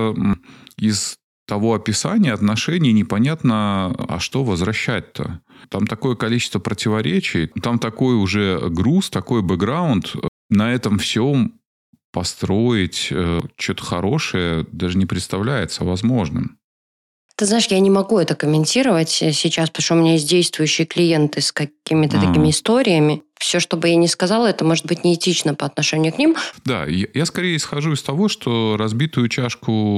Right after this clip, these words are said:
Speaker 1: м, иногда не склеить, а отрезанный ломоть, э, к-, к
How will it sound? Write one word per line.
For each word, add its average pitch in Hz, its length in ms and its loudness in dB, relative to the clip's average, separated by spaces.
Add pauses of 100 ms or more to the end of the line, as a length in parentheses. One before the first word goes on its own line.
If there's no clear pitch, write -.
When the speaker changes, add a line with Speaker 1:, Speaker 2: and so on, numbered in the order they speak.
(140)
Speaker 1:
м, 92 600 0
иногда 95 380 0
не 98 140 2
склеить, 123 640 0
а 80 300 0
отрезанный 95 500 0
ломоть, 92 680 0
э, 80 460 0
к-, - 240 -6
к - 60 -20